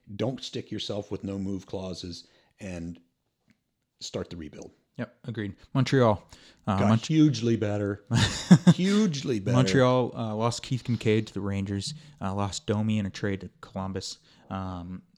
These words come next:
Speaker 2: but they did add, uh, Brandon Baddock, uh, brought in Josh Anderson, uh, trade with Columbus,
Speaker 1: Huh.
Speaker 2: um, and then re-signed him long term.
Speaker 1: Yep.
Speaker 2: Uh, they brought, they re-signed Victor Mete,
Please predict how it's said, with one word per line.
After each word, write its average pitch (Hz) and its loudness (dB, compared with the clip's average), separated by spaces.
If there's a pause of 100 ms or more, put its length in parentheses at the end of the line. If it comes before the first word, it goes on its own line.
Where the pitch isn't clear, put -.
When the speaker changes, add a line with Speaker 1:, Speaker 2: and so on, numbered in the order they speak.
Speaker 2:
but 98 -10
they 92 -6
did 110 -4
add, 98 -6 (320)
uh, 87 -10 (360)
Brandon 104 -8
Baddock, 98 -8 (460)
uh, 87 -10
brought 101 -6
in 98 -4
Josh 92 -6
Anderson, 98 -8 (500)
uh, 92 -8
trade 92 -8
with 92 -10
Columbus, 98 -8
Speaker 1:
Huh. - -8 (220)
Speaker 2:
um, 92 -10 (480)
and 104 -8
then 98 -4
re-signed 98 -8
him 98 -8
long 90 -8
term. 92 -12
Speaker 1:
Yep. 92 -6
Speaker 2:
Uh, 92 -8
they 87 -6
brought, 98 -4
they 95 -4
re-signed 101 -4
Victor - -10
Mete, 98 -8